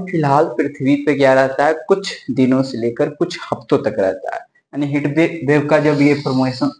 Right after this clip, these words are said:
फॉर्म-, formation हो जाता है तो पृथ्वी पर इसका जो असर है कुछ दिनों से कुछ हफ्ता तक होता है। दूसरी बात और है कि वैज्ञानिकों ने यह भी सुझाव दिया है कि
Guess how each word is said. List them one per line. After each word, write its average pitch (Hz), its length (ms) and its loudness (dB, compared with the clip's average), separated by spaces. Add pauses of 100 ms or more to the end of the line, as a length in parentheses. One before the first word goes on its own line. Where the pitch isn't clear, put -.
फॉर्म-, 127 360 -2 (300)
formation 131 520 2 (120)
हो 131 120 0
जाता 135 400 2
है - 160 -14 (560)
तो 156 60 -4
पृथ्वी 156 440 0 (100)
पर 175 320 2
इसका 156 320 2
जो 151 140 0 (120)
असर 151 340 2
है 151 280 2 (140)
कुछ 143 220 -4
दिनों 123 300 2
से 135 180 -2
कुछ - 320 -6 (120)
हफ्ता - 280 -2 (760)
तक 165 160 -10
होता 110 280 2
है। - 100 -4 (360)
दूसरी 170 240 -6
बात 180 300 6
और 175 220 6
है 180 160 2
कि 180 580 -4 (720)
वैज्ञानिकों 139 600 2
ने 175 100 2
यह 131 320 4
भी 147 160 2
सुझाव 165 440 2
दिया 160 200 4
है 180 140 0 (960)
कि 202 480 -6